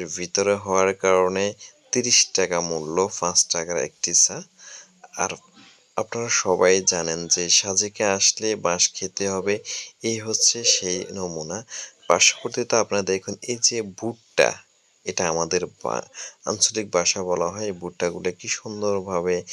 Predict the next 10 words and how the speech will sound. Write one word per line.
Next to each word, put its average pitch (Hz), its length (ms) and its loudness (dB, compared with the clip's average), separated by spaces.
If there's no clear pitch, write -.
গ্যাসের 92 380 0
চুলার 87 400 2
মধ্যে 87 320 -2
ঝলসিয়ে 85 480 0
নেওয়া 87 240 -2
হচ্ছে। 87 300 -2
এরপরে 113 560 0
এখানে 101 420 -4
তারা 92 280 0
কিছু - 380 2